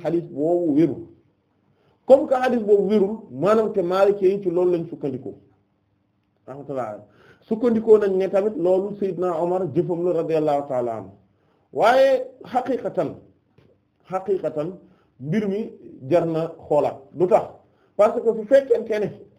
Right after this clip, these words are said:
imagineel hadith Seydina Ali be karramallahu ni mu leere ne Yonent bi sallallahu alayhi wasallam lii la wax. Mu leer nañ. Imagineel nit ki nga ne ko bu la neexee nga teg xuf yi,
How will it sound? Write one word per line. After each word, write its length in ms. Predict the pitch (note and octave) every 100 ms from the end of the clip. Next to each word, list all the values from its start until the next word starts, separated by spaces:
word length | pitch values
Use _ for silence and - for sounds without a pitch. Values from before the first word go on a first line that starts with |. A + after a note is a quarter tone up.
| -
imagineel 800 | A#3 B3+ B3 G#3+ G3 F#3+ D3+ B2 -
hadith 280 | F#3+ G3 - -
Seydina 300 | F3 E3+ D#3
Ali 180 | C#3 C#3+
be 240 | C#3+ C3 C3
karramallahu 640 | D3+ D3+ C#3+ C#3 C3 A#2+ A#2
ni 60 |
mu 120 | D3 C3+
leere 280 | C3+ C#3+ C#3
ne 80 | C3+
Yonent 240 | B2+ C3+ C3
bi 80 |
sallallahu 280 | C3 A#2+ A#2
alayhi 100 | A#2+
wasallam 180 | G#2+ G2+
lii 100 | B2
la 80 | G2+
wax. 140 | F#2 _ _ _ A2 A#2
Mu 100 | D#3+
leer 180 | F3 C3+
nañ. 220 | C#3 C#3+ - - _ _ _ _ _ -
Imagineel 720 | C4 C#4 C#4 G#3+ G#3+ G#3+ A#3+ - - _ _ _
nit 240 | D#3+ G#3+ -
ki 280 | A3 - -
nga 200 | C3+ F#3
ne 80 | A3+
ko 340 | G#3+ - - -
bu 140 | C#3+
la 120 | A3 A#3
neexee 420 | A#3 G3+ G3 F#3+
nga 120 | F3+
teg 180 | F#3+ E3+ D#3 -
xuf 240 | E3+ -
yi, 220 | E3+ G#3